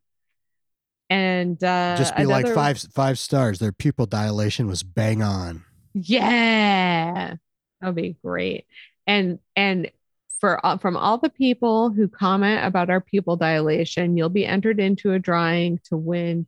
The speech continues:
Speaker 1: pupil dilate. Just kidding. We can't give you drugs.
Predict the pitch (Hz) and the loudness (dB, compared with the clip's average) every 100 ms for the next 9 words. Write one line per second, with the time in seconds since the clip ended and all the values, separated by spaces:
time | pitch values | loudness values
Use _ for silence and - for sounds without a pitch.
0 | - 285 311 349 339 262 247 247 247 240 | -4 -4 -2 -2 -2 0 2 2 2 2
1 | 226 220 196 202 - 165 165 165 165 175 | 2 0 0 -2 -2 -2 0 -2 -2 -2
2 | 165 160 165 170 165 - | -2 -2 -2 -2 -6 -8